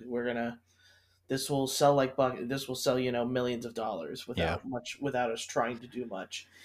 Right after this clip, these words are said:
Speaker 2: Did
Speaker 1: And
Speaker 2: does that have a release date?
Speaker 1: Yes, it's in
Speaker 2: Okay.
Speaker 1: February. I
Speaker 2: February.
Speaker 1: think February tenth.
Speaker 2: Okay.
Speaker 1: Or something like that. So it's, it's coming out soon. And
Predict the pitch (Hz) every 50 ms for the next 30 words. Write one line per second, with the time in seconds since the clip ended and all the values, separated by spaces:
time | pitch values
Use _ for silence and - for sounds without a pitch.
0 | - - - - 147 147 143 143 139 139 135 - _ _ _ - - - 113 131
1 | 147 160 120 127 127 127 139 135 135 127 113 123 127 - - 143 143 147 151 -
2 | - - - _ _ _ _ _ _ _ _ _ _ _ _ _ - - - 147
3 | 151 180 180 139 - - - 135 - 139 135 - - 147 131 131 127 127 117 113
4 | 113 113 110 110 117 107 95 85 80 156 143 143 147 147 147 143 135 117 113 -
5 | - - 135 101 87 - - - _ _ - 95 90 - 90 85 - _ - -
6 | - 120 107 - 113 117 107 98 98 - - 117 98 82 73 - - - - -
7 | 131 110 104 101 101 98 101 - - - 135 - - 170 170 170 160 147 139 -
8 | - - - 143 147 143 139 135 131 117 113 113 107 104